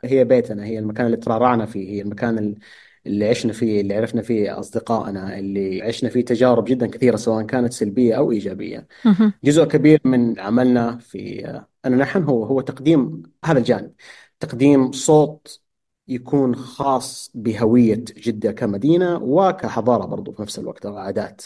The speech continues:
Speaker 1: فدائمًا، دائمًا إحنا كمان كأشخاص من ناحية تعبيرية، دائمًا لما الشخص يعبر عن مشاعره أو يعبر عن مواضيع معينة ب-، خلينا نقول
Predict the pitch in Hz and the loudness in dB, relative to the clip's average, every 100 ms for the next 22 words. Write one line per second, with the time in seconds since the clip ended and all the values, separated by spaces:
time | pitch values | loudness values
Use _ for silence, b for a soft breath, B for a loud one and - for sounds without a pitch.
0 | _ _ - 143 123 - - 123 196 202 | _ _ -2 0 0 -4 -14 2 4 6
1 | 165 143 160 170 143 127 113 - 185 160 | 6 6 6 6 6 4 2 0 2 2
2 | 147 156 147 117 - 131 131 - 117 110 | 4 2 2 -4 -4 -2 -2 -2 -4 -2
3 | 117 139 127 113 120 104 110 113 139 165 | 0 -2 -4 -6 -6 -4 -2 2 2 0
4 | - b b - 120 170 156 143 135 131 | -4 b b -16 2 4 6 4 4 0
5 | 127 160 - 123 131 113 110 113 - - | -4 -8 -6 0 0 0 -4 -6 -10 -6
6 | 113 110 107 139 123 120 110 107 110 131 | -4 -4 0 2 4 2 0 -2 -2 -2
7 | 117 107 113 110 107 131 123 113 117 113 | 0 -2 -2 -2 0 2 2 0 -2 -2
8 | 107 104 104 110 98 98 95 92 - 127 | -4 -8 -8 -6 -6 -6 -10 -10 -6 -2
9 | 120 123 117 107 - | 2 4 2 0 -6